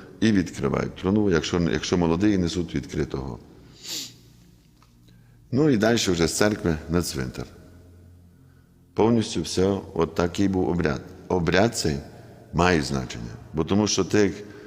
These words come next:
бачиш, як хоронять, ти розумієш, що ти для цих всіх людей, які навіть раніше, коли був живий,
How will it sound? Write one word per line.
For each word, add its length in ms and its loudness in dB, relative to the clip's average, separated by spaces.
бачиш, 400 2
як 100 2
хоронять, 580 2
ти 100 2
розумієш, 540 2
що 280 4
ти 160 4
для 160 4
цих 220 0
всіх 280 -2
людей, 260 4
які 260 0
навіть 220 2
раніше, 320 2
коли 160 4
був 180 4
живий, 300 6